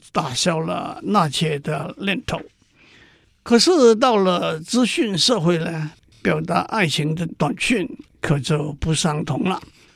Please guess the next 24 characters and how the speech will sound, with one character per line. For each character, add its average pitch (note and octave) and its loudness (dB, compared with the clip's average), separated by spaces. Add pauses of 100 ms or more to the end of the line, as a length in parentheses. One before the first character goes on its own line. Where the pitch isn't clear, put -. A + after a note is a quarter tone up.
(420)
五 D#3+ 0
三 A#3+ 2
零 F#3+ 0 (240)
就 D#3 2
是 D3 0
我 D#3 -4
想 F#3 0
你， E4 -4 (440)
五 F#3 4
七 A#3+ 4
零 G#3 -4 (240)
就 E3+ 4
是 D#3+ 2
我 E3 -2
气 G3+ 2
你， - -10 (500)
五 E3+ -2
二 A3 4
一 G3 0 (260)
就 F#3+ 2
是 D#3 -4 (480)
我 C#3+ -6
愿 F3+ 0
意， A3 2